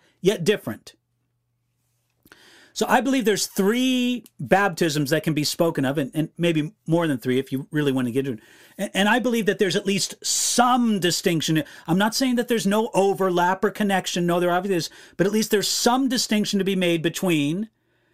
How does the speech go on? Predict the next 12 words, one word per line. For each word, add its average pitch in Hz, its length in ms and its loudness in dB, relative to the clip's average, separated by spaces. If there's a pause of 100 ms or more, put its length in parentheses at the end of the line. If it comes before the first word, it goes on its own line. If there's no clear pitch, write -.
(300)
baptism 208 600 0
into 226 180 0
Christ, 196 640 -2 (760)
water 202 500 2
baptism, 160 760 0 (720)
and 160 120 4
the 156 40 0
baptism 156 460 0
of 160 40 0
the 143 80 0
Holy 127 220 -2
Spirit. - 340 -12